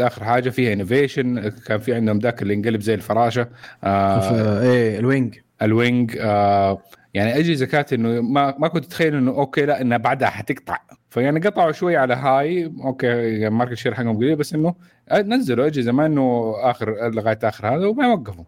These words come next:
Speaker 1: خلاص كده كفاية، ع-، ما نبى ن-، نخلي السيكتور ده قاعد ماشي ولغاية ما تصير أجهزة حقتنا أبو، أبو كلبية.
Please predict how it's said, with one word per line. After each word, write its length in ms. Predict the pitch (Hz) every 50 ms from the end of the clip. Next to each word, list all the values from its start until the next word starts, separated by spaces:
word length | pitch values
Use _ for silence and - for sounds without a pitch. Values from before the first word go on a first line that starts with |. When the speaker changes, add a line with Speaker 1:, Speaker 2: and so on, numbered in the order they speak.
| _ _ _
Speaker 1:
خلاص 340 | _ 226 170 110 104 - -
كده 180 | - 147 131
كفاية، 640 | 117 - - - 123 123 135 147 160 165 165 165 165
ع-، 220 | 143 131 135 131 127
ما 180 | 135 135 131
نبى 200 | 123 123 113 113
ن-، 640 | 113 113 110 110 110 110 - 73 - - - 85 - - _ _ 123
نخلي 380 | 120 - - 135 127 120 113
السيكتور 520 | 110 104 - - 151 139 - - - 107 107
ده 320 | 107 123 120 117 113 107
قاعد 320 | 120 127 120 113 107 101
ماشي 440 | 113 123 131 127 117 - - 127 123
ولغاية 760 | 123 117 110 107 104 - - - - - _ _ - 220 233 117
ما 80 | 117 110
تصير 260 | - - 123 120 120
أجهزة 260 | 120 113 110 101 101
حقتنا 560 | 110 110 101 113 107 - 107 107 110 110 107
أبو، 140 | 104 98 107 -
أبو 200 | - 113 104 104
كلبية. 460 | 101 - 104 101 104 107 104 104 107